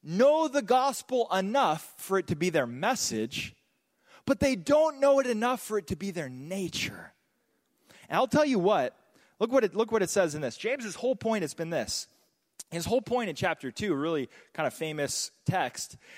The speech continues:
is that if we have bad fruit, it proves that we don't have a good root.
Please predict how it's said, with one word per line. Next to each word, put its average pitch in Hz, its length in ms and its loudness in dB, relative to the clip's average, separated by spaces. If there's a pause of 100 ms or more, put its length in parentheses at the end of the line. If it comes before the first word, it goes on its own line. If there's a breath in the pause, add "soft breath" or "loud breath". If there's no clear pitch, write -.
(140)
is 190 180 2
that 240 300 4
if 233 180 2
we 233 160 2
have 240 520 2
bad 208 320 2
fruit, 240 840 -2 (880)
it 175 260 -2
proves 247 380 2
that 190 100 -2
we 175 120 0
don't 185 240 0
have 170 280 -4
a 151 40 -4
good 151 200 -2
root. 117 640 -6